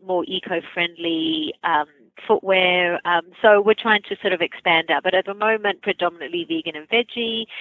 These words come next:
And, you know, our price points are a little bit, you know, higher than, let's say, some other brands.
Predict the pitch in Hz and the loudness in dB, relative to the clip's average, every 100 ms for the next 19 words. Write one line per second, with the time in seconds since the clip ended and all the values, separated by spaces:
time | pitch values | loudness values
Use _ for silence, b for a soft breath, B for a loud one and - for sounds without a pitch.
0 | B B B - 240 220 220 247 247 - | B B B 2 4 4 0 0 4 6
1 | 226 - - 247 240 - 233 208 - 285 | 6 4 2 2 0 -8 -4 -4 -2 2
2 | 302 262 226 208 185 - 175 151 - 208 | 6 6 4 2 0 0 0 0 -2 -2
3 | 180 151 127 - - 190 170 165 165 160 | 0 0 -2 -10 -2 0 0 -2 -4 -6
4 | - 170 - 180 170 165 151 156 151 180 | -6 -8 -8 -10 -10 -12 -8 -6 -2 -4
5 | 214 | -6